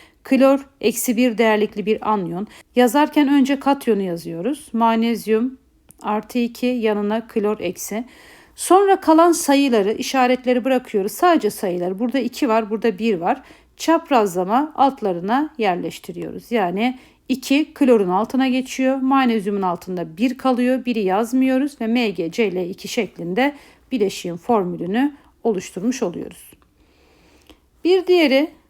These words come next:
alüminyumla oksijen arasında. Alüminyum artı üç değerlikli bir katyon. Oksijen eksi iki değerlikli bir anyon. Yine katyonu öne yazacağız.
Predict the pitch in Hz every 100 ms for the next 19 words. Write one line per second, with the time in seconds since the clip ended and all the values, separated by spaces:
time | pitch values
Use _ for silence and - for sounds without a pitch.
0 | _ 262 277 285 302 262 208 185 220 269
1 | 302 - _ _ _ _ _ 330 262 -
2 | 226 240 185 165 - 170 180 233 294 _
3 | - 254 302 339 349 330 330 339 330 -
4 | 240 208 220 262 254 262 233 208 - 180
5 | 269 - _ _ _ _ _ _ _ _
6 | _ _ _ _ _ _ _ _ _ -
7 | _ _ _ _ _ _ - 277 277 302
8 | 269 311 330 339 _ _ _ - 254 -
9 | 285 277 247 240 220 233 220 226 - 220
10 | 202 170 170 240 - _ _ _ _ _
11 | _ _ _ _ 311 320 294 311 - 302
12 | 294 277 277 254 254 254 190 185 160 180
13 | 247 - -